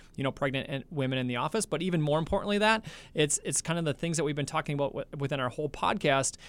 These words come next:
It's ultimately about getting that body to function better. So if mom functions better, if her nervous system's functioning better, then ultimately those nerves that are going to the placenta and into baby and through that, uh, that baby's nervous system,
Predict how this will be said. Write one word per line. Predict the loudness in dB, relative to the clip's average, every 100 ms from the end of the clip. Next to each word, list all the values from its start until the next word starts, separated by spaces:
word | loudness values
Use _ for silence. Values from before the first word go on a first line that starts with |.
| -6
It's | -4 2
ultimately | 2 4 2 2
about | 4 4 4
getting | 2 2
that | 4 2 0 -8 2
body | 4 4 2
to | -2 -8
function | -2 -2 -2 -4 -4 -4 -10
better. | 0 2 2 0
So | 4 4
if | 4 0
mom | 4 6 6
functions | 4 0 0 -4 0
better, | 2 2
if | 0
her | 0
nervous | 0 0 0
system's | -2 -2 -4
functioning | -2 -2 -2 -2
better, | 0 0 0 -4 -18 -2
then | 2
ultimately | 2 2 0
those | 2 2
nerves | 2 2 2
that | 2
are | 2
going | 2 0 0
to | 0 0 0 -2 -12 -6
the |
placenta | 0 2 2 0 0 0 0
and | -2
into | -2 -2
baby | 0 2 2 2 0
and | -2 -2
through | 0 2
that, | 2 0
uh, | -4 -2 -2 -2
that | -4 -2
baby's | 0 2 0 0
nervous | -2 0 -2
system, | -2 -6 -6